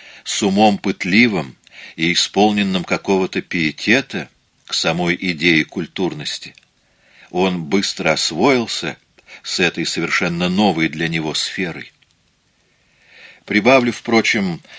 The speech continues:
что он в эти годы какой-то подготовки к дальнейшему на всё глядел моими глазами и был во всём согласен со мной. Можно сказать, что он стал моим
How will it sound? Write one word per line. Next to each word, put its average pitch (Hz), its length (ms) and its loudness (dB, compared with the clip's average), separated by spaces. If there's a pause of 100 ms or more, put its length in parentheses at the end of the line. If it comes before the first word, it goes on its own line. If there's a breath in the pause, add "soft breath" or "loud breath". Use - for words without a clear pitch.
(140 loud breath)
что - 420 -2
он 135 260 0
в 107 40 -4
эти 98 220 0
годы 87 540 -2 (800)
какой-то - 460 0
подготовки 92 680 -2
к 78 80 -8
дальнейшему 85 720 -2 (380 loud breath)
на 82 100 -2
всё 131 260 0
глядел 143 480 4
моими 113 380 2
глазами 104 640 -4 (640 loud breath)
и 80 100 -2
был 110 360 4
во 78 180 -2
всём 139 340 -2
согласен 80 600 -2
со 131 180 -4
мной. 85 360 -10 (1000 soft breath)
Можно 85 280 -4
сказать, 82 560 0
что - 220 -6
он 82 100 -2
стал 85 300 0
моим 85 340 0